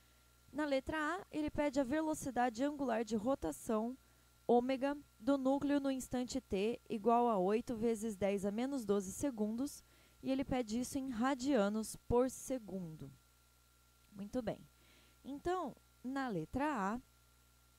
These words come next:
a gente vai ter o seguinte. A primeira coisa é observar o gráfico. Ele quer a velocidade angular do érbio no tempo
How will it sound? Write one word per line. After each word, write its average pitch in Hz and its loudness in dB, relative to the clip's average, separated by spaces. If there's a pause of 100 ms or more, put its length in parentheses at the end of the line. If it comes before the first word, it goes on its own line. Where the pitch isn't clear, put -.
(760)
a 220 0
gente 214 -4
vai 233 -2
ter 226 -2
o 208 -2
seguinte. 233 -8 (640)
A - -2
primeira 339 0
coisa 262 2 (120)
é 240 2
observar 233 0
o 262 2
gráfico. 196 -4 (460)
Ele 294 2
quer 202 0 (880)
a 262 2
velocidade 247 2
angular 214 0 (180)
do 247 4
érbio 190 2 (560)
no 285 2
tempo 302 2